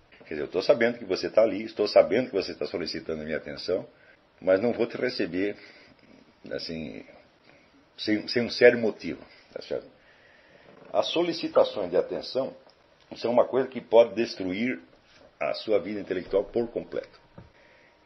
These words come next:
E se você se sentir como um bichinho acuado e tentar fugir para o mundo de sonhos, aí é que ela vai te perseguir, tá certo? Então você tem que ter uma espécie,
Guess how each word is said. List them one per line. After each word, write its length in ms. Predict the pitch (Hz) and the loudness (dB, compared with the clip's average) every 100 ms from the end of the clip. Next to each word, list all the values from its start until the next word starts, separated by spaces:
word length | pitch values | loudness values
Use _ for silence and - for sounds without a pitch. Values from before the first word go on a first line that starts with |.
| _ | _
E 220 | 104 101 | -6 -6
se 140 | - 113 | -6 -4
você 260 | 107 101 | -2 -2
se 140 | 117 - - | -4 -6 -8
sentir 320 | 98 98 87 | -8 -6 -6
como 160 | 95 | -6
um 80 | 98 | -8
bichinho 420 | 87 85 - 107 | -8 -8 -6 -2
acuado 560 | 92 - 87 101 104 - - _ _ _ _ | -2 2 4 6 4 -2 -18 _ _ _ _
e 80 | 85 | -12
tentar 340 | - 87 95 - | -8 0 0 0
fugir 380 | - 90 107 113 | -2 0 0 2
para 120 | 95 | 2
o 60 | |
mundo 220 | 98 104 98 | 2 -4 -6
de 80 | |
sonhos, 440 | 80 - 104 113 - | -8 -4 -4 -4 -2
aí 280 | 92 95 127 | 2 2 2
é 40 | |
que 80 | 123 | 2
ela 100 | 107 | 4
vai 120 | 104 | 4
te 80 | 107 | 0
perseguir, 420 | 104 107 113 71 - _ - | -6 -6 -10 -14 -16 _ -16
tá 100 | 65 | -8
certo? 280 | 71 - | -6 -6
Então 220 | 85 92 107 | -6 -6 -6
você 160 | 120 | -8
tem 200 | - 110 | -8 -8
que 80 | 123 | -8
ter 140 | - | -8
uma 140 | 117 117 | -8 -8
espécie, 440 | - 113 120 - | -4 -4 -4 -8